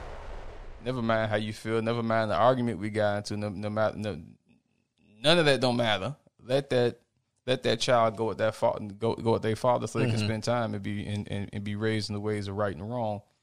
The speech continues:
Speaker 1: and have, and have those memories. You know what I'm saying?
Speaker 2: Why do you think some women don't think like that?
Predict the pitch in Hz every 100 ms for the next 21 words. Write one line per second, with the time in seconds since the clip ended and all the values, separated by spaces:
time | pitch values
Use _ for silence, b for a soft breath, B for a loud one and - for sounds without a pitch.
0 | _ _ 104 104 104 - 104 107 104 107
1 | 98 113 117 98 95 98 107 120 120 127
2 | 117 113 127 131 151 151 143 131 120 -
3 | _ _ _ _ _ _ _ _ _ _
4 | _ _ _ _ _ _ _ _ _ _
5 | _ _ _ _ _ - - 127 127 120
6 | 117 113 104 101 110 98 95 -